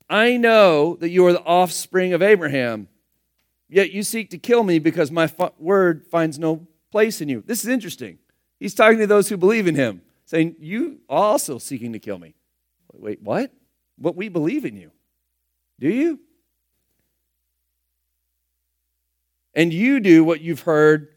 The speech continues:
from your father." Now, this is, Jesus is leading up to something. He's gonna use this thing,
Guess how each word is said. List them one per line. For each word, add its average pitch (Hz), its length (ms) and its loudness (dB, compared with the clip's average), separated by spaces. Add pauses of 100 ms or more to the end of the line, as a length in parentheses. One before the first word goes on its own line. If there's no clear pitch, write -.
(120)
from 180 460 2 (240)
your 240 440 10
father." 131 640 -2 (100)
Now, 147 120 2
this 196 220 4
is, 185 140 -6
Jesus 202 340 -4
is 170 80 -8
leading 196 240 0
up 208 120 6
to 180 60 -10
something. 120 320 -4 (140)
He's 202 160 -6
gonna 208 140 0
use 202 320 -4
this 165 260 0
thing, 175 360 4